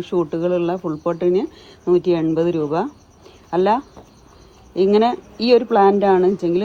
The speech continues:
നൂറ്റി നാൽപത് രൂപ. അടുത്തത്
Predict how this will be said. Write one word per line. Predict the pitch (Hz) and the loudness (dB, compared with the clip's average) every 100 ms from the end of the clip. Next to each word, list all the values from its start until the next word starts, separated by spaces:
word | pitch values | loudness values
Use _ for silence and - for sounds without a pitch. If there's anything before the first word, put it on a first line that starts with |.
| 214 | 0
നൂറ്റി | 170 160 170 | 0 -2 -4
നാൽപത് | 151 147 - 151 143 | -2 -6 -6 -6 -4
രൂപ. | 135 143 208 - - - - - - - - - - - - - - - - - - - - - - - - - - - - - - - - 214 - - - - - - - 185 | -6 -6 -8 -12 -20 -20 -20 -20 -20 -20 -20 -20 -20 -20 -20 -20 -20 -20 -20 -20 -20 -20 -20 -20 -20 -20 -20 -20 -20 -20 -20 -20 -20 -20 -20 -20 -20 -20 -20 -20 -20 -20 -8 -4
അടുത്തത് | 185 202 202 | -2 0 2